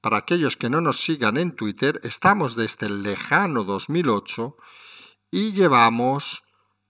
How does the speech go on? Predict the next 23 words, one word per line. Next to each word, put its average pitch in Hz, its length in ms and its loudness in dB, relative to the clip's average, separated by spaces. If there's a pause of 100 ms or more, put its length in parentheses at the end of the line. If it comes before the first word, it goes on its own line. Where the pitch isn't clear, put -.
(120)
más 156 360 2
de 135 100 0
ciento 175 600 -2
treinta 110 440 -6
mil 127 260 -6
tweets. - 500 -6 (340)
Hombre, 135 380 -4
si - 220 -8
no 113 100 -4
nos 190 200 -4
equivocáramos 104 680 -4
en 104 60 -10
ciento 104 260 -8
treinta 98 300 -6
mil 98 180 -8
tweets, - 260 -6
sería 113 220 -2
para 110 180 0
darnos 143 300 -4
de 95 120 -4
hostias, 98 520 -4
hablando 92 320 -8
mal. 151 280 -2